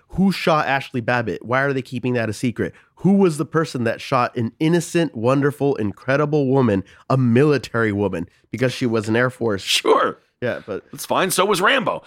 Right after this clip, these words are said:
Speaker 2: I don't know. What do you want me to do? Uh, the suit alleges, again, this is the lawsuit from the seven officers. Uh, the suit alleges that Trump and other defendants violated both state law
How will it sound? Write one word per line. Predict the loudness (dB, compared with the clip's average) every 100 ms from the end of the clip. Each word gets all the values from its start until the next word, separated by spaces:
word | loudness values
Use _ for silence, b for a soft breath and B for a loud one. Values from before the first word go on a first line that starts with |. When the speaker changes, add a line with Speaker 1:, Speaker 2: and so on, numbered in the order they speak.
| B
Speaker 2:
I |
don't | -6 0 2
know. | 2
What | 2
do |
you | 2
want | 2
me | 2
to |
do? | 2 0 -2 B B -4
Uh, | 0 0 0 -4 _ -6
the | -2
suit | -2 -2 -2 -2 -2 -4
alleges, | -2 0 0 0 0
again, | 0 0 0
this | -2
is | -6 -2
the | 0
lawsuit | 2 2 0 -2 -2
from | -4 -4
the | -4
seven | 0 0 0
officers. | 0 -2 -2 -2 -2 -2 -6 B B B
Uh, | 0
the | 2 2
suit | 2 4
alleges | 4 2 -2
that | -2 -4
Trump | 0 0 0
and | 0
other | 0 0
defendants | -2 0 0 0 -4 -4
violated | -2 0 0 0 0 2
both | 0 0
state | 0 0 0
law | 0 0